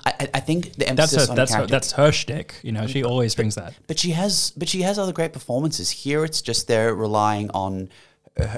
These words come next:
Speaker 1: she, and she is charismatic, but they're relying on her charisma over giving her material that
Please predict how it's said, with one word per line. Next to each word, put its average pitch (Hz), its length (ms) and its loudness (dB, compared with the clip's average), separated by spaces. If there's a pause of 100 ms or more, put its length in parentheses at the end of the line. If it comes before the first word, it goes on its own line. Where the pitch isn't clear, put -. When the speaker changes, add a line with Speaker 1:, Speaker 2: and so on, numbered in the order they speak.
Speaker 1:
she, - 160 0
and 131 140 0
she 135 100 2
is 160 100 2
charismatic, 104 500 0
but 113 120 -4
they're 107 60 0
relying 131 220 2
on 147 60 0
her 139 60 -2
charisma 107 500 0
over 101 380 2 (260)
giving 107 260 0
her 104 120 0
material 98 600 0
that - 280 -2